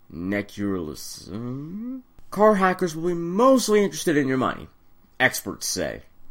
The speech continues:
Though, frankly, I kinda doubt that. Chevrolet expected to shift more than thirty thousand Bolt E Vs next year. Lewis Hamilton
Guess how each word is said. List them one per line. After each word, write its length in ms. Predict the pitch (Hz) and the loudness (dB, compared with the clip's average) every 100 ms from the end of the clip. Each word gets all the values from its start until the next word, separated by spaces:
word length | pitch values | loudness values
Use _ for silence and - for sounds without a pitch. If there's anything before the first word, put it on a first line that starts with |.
| - - - - - - - | -14 -14 -10 -10 -8 -8 -6
Though, 120 | 92 | -4
frankly, 400 | 90 123 120 107 | -4 -4 -4 -2
I 60 | 92 | -4
kinda 240 | 101 92 | -4 -6
doubt 340 | 71 80 58 - | -4 -2 -2 -4
that. 260 | 50 50 - - - - - - - - - - | -6 -8 -12 -14 -16 -20 -20 -20 -20 -20 -20 0
Chevrolet 380 | 202 175 165 | 2 4 4
expected 400 | 151 - 160 160 | 2 2 0 0
to 100 | 143 | -6
shift 260 | 135 175 170 | -2 -2 0
more 200 | 160 151 | -2 -2
than 140 | 156 | -2
thirty 340 | 156 190 214 226 | 0 2 2 0
thousand 560 | 208 151 147 156 139 - - - | 0 0 0 -4 -4 -8 -18 -2
Bolt 240 | 123 120 - | 0 0 -4
E 140 | 104 | -6
Vs 420 | 107 170 143 - | 0 0 0 -2
next 380 | 101 101 - - | -4 -4 -6 -12
year. 400 | 78 107 90 - - - - | -6 -4 -4 -8 -14 -20 -6
Lewis 360 | 151 240 262 - | 2 6 6 2
Hamilton 600 | 247 302 269 - 95 | 0 2 2 0 -2